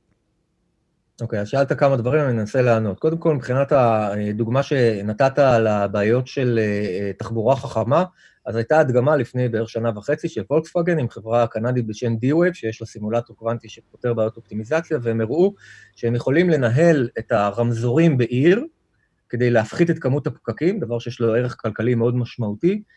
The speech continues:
בשמונה סדרי גודל ביחס לאלגוריתמים שאנשים היום משתמשים בהם מבחינת זמני החישוב. אז זה האימפקט ש-, שאפשר להשיג. מבחינת מה שקורה היום בעולם, אז המחשבים הקוונטיים שקיימים היום בעולם הם ספורים, יש למשל בגוגל, ב-I B M,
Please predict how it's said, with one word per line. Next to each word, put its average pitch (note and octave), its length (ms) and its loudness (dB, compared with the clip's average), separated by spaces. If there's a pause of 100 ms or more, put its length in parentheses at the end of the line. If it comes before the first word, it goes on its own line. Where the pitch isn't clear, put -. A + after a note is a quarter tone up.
(260)
בשמונה C3 420 0
סדרי D#3 280 2
גודל F3+ 280 4
ביחס C3+ 320 0
לאלגוריתמים B2+ 460 -2
שאנשים A#2+ 560 -4
היום A2 240 -4
משתמשים A2+ 440 -4
בהם B2 200 2
מבחינת A#2 340 -2
זמני A2 300 -2
החישוב. G#2+ 460 -8
אז G#2 60 -20
זה A#2+ 140 0
האימפקט C3 540 -4
ש-, - 100 -20 (600)
שאפשר A2 400 -2
להשיג. G#2+ 460 -2
מבחינת B2 380 -4
מה C#3+ 80 -4
שקורה C#3 340 0
היום B2+ 240 2
בעולם, A#2+ 460 2 (420)
אז A#2 140 -8
המחשבים B2 400 -2
הקוונטיים D3+ 360 -2
שקיימים B2+ 420 -4
היום C3+ 220 -2
בעולם B2+ 420 2 (140)
הם G#2+ 300 -2
ספורים, D#3 680 -4
יש A2+ 180 -10
למשל A2 260 -6
בגוגל, B2+ 540 -2 (100)
ב-I A2 240 0
B A2 220 -2
M, C3 180 0